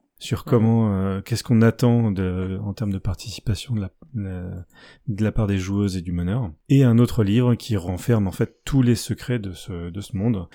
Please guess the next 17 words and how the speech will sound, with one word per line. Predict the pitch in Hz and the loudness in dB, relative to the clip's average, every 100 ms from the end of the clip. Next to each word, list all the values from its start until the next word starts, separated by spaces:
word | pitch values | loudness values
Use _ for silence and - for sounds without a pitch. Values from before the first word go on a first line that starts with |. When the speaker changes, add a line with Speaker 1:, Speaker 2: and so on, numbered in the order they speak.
| _ | _
Speaker 1:
Donc | 104 - | -6 -4
c'est | 107 | -2
un | |
monde, | 98 110 113 101 | 2 4 4 2
euh, | 95 92 92 | 0 0 -2
un | 90 | -4
peu | 107 | -2
maritime, | 98 101 104 - 120 113 | 0 0 -2 -2 0 0
un | 101 | 0
peu | - | 0
celtique, | 92 113 98 - 113 107 - | 0 0 -2 0 -2 -2 -6
euh, | 92 | -8
qui, | - - 104 85 87 | -10 -16 -12 -10 -8
euh, | 87 87 85 | -8 -8 -10
qui | - 98 | -8 -6
vit, | 98 107 107 | -4 -2 -2
euh, | 92 87 | -2 -4